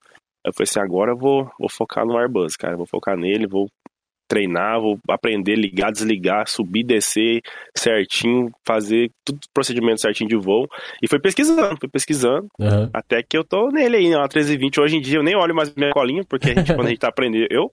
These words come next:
Speaker 1: eu, eu gosto de fazer uma colinha certinho, né?
Speaker 2: Tipo um
Speaker 1: Os,
Speaker 2: checklist, né?
Speaker 1: as partes.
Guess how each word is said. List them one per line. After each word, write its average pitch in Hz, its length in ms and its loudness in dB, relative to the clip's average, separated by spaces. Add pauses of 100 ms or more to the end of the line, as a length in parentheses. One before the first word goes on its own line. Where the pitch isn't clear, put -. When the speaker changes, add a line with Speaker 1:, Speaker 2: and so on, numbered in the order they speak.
(140)
Speaker 1:
eu, 147 200 2
eu 185 100 2
gosto 156 280 2
de - 60 -10
fazer 120 200 0
uma 113 140 0
colinha 113 360 2
certinho, 117 460 -2
né? 117 240 0
Speaker 2:
Tipo 196 200 -2
um 185 40 4
Speaker 1:
Os, 151 80 2
Speaker 2:
checklist, 110 540 2
né? 90 180 -4
Speaker 1:
as 95 180 -2
partes. 101 380 -2